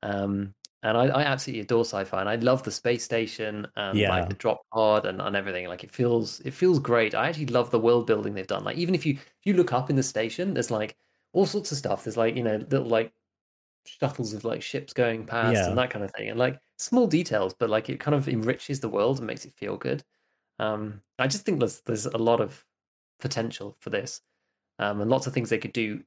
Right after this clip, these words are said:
Speaker 1: in the future, which I don't know whether they're in or not, but they s-, have talked about,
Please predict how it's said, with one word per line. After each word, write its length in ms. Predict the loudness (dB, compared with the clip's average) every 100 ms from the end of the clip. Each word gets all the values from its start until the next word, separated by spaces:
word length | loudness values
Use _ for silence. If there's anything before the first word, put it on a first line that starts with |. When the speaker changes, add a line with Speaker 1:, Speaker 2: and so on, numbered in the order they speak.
| -8
Speaker 1:
in 80 | -6
the 60 |
future, 300 | -4 -6 -6
which 140 | -8 -2
I 40 |
don't 180 | 0 2
know 160 | 0 -2
whether 220 | -2 -2
they're 80 | -6
in 120 | -4
or 100 | -2
not, 160 | -2 0
but 60 |
they 60 | -4
s-, 100 | -4 _ _ -12
have 160 | -12 -6
talked 260 | -4 -4
about, 320 | -2 -2 -2